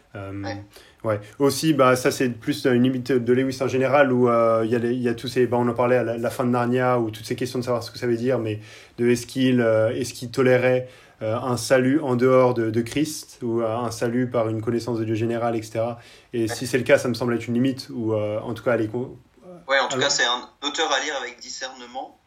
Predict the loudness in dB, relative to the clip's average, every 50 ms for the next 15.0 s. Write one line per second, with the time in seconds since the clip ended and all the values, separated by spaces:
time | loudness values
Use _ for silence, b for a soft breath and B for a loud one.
0 | _ _ -8 -6 -6 -6 -6 -10 _ _ _ -20 -18 -18 -18 _ _ _ _ _
1 | _ -12 -10 -8 -8 -6 -6 -6 -6 -6 -6 -8 -8 -6 -6 -8 -8 -10 -12 -12
2 | -12 -10 -8 -8 -6 -8 -8 -8 -10 -12 -12 -14 -14 -14 -12 -10 -8 -8 -8 -8
3 | -8 -10 -12 -14 -16 -20 _ _ _ _ _ _ _ B B B B B B B
4 | B B _ _ _ -20 -16 -12 -10 -10 -10 -10 -10 -10 -10 -10 -10 -10 -12 -14
5 | -18 -20 _ _ _ _ _ -12 -8 -6 -4 -4 -4 -6 -4 -2 -2 -2 0 0
6 | -2 -2 -4 -8 -12 -12 -10 -6 -4 -4 -4 -4 -4 -6 -6 -6 -8 -10 -10 -10
7 | -10 -10 -10 -10 -12 -10 -10 -12 -8 -4 -4 -4 -2 -4 -4 -4 -4 -2 -4 -4
8 | -6 -8 -12 -16 -14 -12 -10 -8 -6 -6 -6 -6 -8 -10 -10 -12 -14 -16 -16 -16
9 | -10 -6 -4 -4 -4 -4 -4 -6 -6 -4 -2 -2 -2 -2 -4 -10 -10 -12 -12 -14
10 | -16 b b b b b b b b b b -8 -8 -6 -6 -6 -4 -2 -2 -2
11 | -2 -4 -4 -2 -2 -2 -2 -4 -6 -8 -10 -8 -6 -6 -4 -4 -4 -4 -6 -8
12 | -10 -10 -10 -8 -8 -8 -6 -6 -4 -4 -4 -6 -8 -10 -12 -14 -14 -14 -14 -12
13 | -6 -4 -4 -4 -4 -6 -10 -10 -10 -12 -12 -12 -14 -14 -8 -6 -6 -6 -6 -8
14 | -10 -8 -8 -8 -6 -6 -8 -10 -10 -10 -12 -10 -8 -6 -6 -6 -6 -8 -12